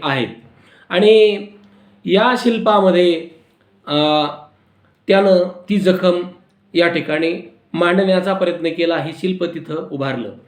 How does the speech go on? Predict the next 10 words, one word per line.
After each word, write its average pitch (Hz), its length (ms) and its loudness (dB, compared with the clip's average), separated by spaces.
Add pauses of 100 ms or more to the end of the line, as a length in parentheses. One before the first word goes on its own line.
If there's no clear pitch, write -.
(440)
आणि, 175 540 2 (1300)
अ, 135 400 0 (1600)
त्या 196 520 2 (440)
Facebook 190 400 2
पेजवर 175 460 2 (540)
आनंद 214 440 0
सहस्त्रबुद्धे 185 880 0
नावाची 180 560 0
एक 180 120 -6
व्यक्ती, 170 600 -8